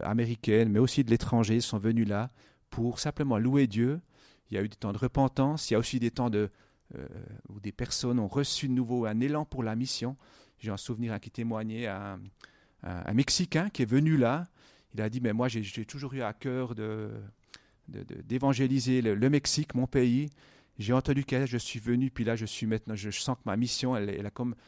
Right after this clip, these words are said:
elle a comme été re-, euh, euh, m'a été rappelée et confirmée avec, avec l'esprit aussi qui est avec moi.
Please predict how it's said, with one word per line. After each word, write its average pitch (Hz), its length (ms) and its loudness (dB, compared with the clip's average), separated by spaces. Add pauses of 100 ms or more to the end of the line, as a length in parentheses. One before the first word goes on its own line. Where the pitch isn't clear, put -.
(280)
elle - 80 -12
a - 20 -12
comme 117 180 -8
été 107 200 -8
re-, 139 320 -2 (380)
euh, 107 480 -10 (960)
euh, 50 60 -16 (520)
m'a 101 380 -8
été 104 180 -10
rappelée 131 560 -2
et 113 60 -4
confirmée 127 640 -2
avec, 107 340 -6 (320)
avec 104 320 -6
l'esprit 120 540 0
aussi 127 260 -2
qui 127 120 -2
est 110 40 4
avec 117 300 0
moi. 120 220 -2